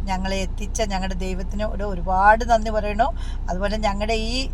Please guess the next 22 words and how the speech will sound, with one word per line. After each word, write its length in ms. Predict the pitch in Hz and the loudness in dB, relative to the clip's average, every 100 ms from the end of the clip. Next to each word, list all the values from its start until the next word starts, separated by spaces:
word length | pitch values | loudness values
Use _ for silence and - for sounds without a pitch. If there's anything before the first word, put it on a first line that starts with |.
| - | -4
ഈ 280 | 220 220 214 | -4 -4 -4
വലിയ 640 | - 214 226 254 302 285 | -2 -2 0 0 2 2
ഒരു 140 | 233 214 | 2 -2
സന്തോഷത്തിൽ, 680 | 214 180 196 190 - 190 | -2 0 0 -2 -2 0
കാരണം 240 | 196 190 214 | 2 2 0
മുപ്പത് 320 | 202 - 262 | -4 -2 2
വർഷം 340 | 247 233 240 | 4 4 0
എന്ന് 120 | 233 240 | 0 4
പറയുമ്പം 500 | 220 220 226 240 - - - - | 4 4 0 0 -4 -4 -4 -4
ഒരു 120 | 269 | 0
വലിയ 420 | 269 277 320 359 | 2 2 2 2
കാലയളവ് 600 | 349 262 240 240 240 240 247 | 10 12 12 10 2 0 -2
തന്നെയാണ്. 580 | 233 214 180 180 - - - - | -4 -4 -2 -4 -6 -10 -10 -8
ഈ 60 | 220 | -8
മുപ്പത് 420 | 214 - 220 226 | -6 -6 -4 4
വർഷം, 600 | 214 - 233 240 240 - - 202 | 4 4 0 0 -2 -6 -6 -4
ആ, 1080 | 196 196 196 196 196 196 196 196 196 196 | -2 0 0 2 2 2 2 2 2 2
ഞ-, 680 | 202 208 196 196 226 208 208 - - - 240 226 220 | 0 -2 -2 -2 -2 -2 -2 -4 -2 -4 -4 -4 -2
ഞങ്ങൾ 300 | 233 214 208 220 - - - 196 | 0 0 6 6 6 -2 -4 -4
ഇന്ന് 120 | 208 | -2
തികയ്ക്കുന്ന 1000 | 202 208 180 214 - - 240 240 302 320 | 0 0 0 -4 -4 -4 -2 8 8 8
സന്തോഷത്തിൽ 960 | - 196 196 208 233 240 - - 254 | 4 2 2 0 2 2 0 -4 -2